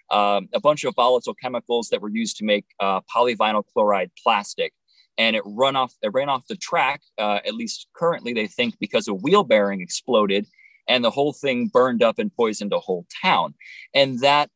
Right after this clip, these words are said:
happened weeks after the workers at that same company were saying, "Safety standards are getting laxed in the name of corporate profits. Do something. We're gonna strike about it." And the Biden administration forced the workers to go back to work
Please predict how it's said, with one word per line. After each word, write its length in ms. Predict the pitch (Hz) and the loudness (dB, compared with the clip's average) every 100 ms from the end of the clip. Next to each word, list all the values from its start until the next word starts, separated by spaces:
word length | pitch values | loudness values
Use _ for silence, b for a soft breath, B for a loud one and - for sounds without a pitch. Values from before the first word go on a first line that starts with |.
| _ _ | _ _
happened 540 | - 180 180 143 123 95 120 | -6 -2 -2 -4 -8 -8 -2
weeks 540 | 214 170 - - - B B - | -2 -2 -6 -10 -10 B B -2
after 340 | 127 131 - 127 | 0 0 0 0
the 160 | 123 | 0
workers 480 | 107 143 196 120 107 | 2 2 2 0 0
at 140 | 117 | 0
that 180 | 117 101 | 2 0
same 340 | - 120 113 107 | 0 -2 -2 -2
company 380 | - 202 131 107 | 0 0 0 -2
were 120 | 107 | -2
saying, 380 | - 117 113 - | 2 2 2 -4
"Safety 400 | - - 160 - | -4 -2 -2 -4
standards 440 | 127 120 117 113 110 | -4 0 0 0 -2
are 60 | |
getting 240 | 117 117 110 | -2 0 -2
laxed 480 | 110 165 123 - 113 | 0 2 0 -4 -8
in 40 | |
the 80 | 101 | -6
name 220 | 101 98 | -4 -4
of 80 | 95 - | -6 -2
corporate 340 | 95 - - | -2 -2 -6
profits. 580 | - 202 180 101 - - B B B _ _ - | 0 2 2 -2 -4 -10 B B B _ _ 0
Do 160 | 196 | 2
something. 440 | 202 110 101 85 87 | 2 -2 -2 -6 0
We're 120 | 127 | 0
gonna 160 | 139 127 | 0 -4
strike 380 | - 170 202 | 0 0 0
about 280 | 104 90 - | -2 -2 -4
it." 120 | 85 - B - | -8 -12 B -8
And 100 | 127 | -2
the 80 | 110 | 2
Biden 320 | 104 113 117 | 4 4 2
administration 720 | 113 107 101 101 98 - 107 | -4 -4 -2 -2 -2 -4 -8
forced 640 | - - 110 110 107 - - | -10 -6 -2 -2 -2 -8 -12
the 180 | 104 110 | -6 -2
workers 360 | 104 101 107 - | 0 0 -2 -2
to 60 | |
go 120 | 104 | 0
back 280 | 95 95 - | 0 -2 -4
to 100 | - | -10
work 300 | 120 90 110 | -6 -4 -4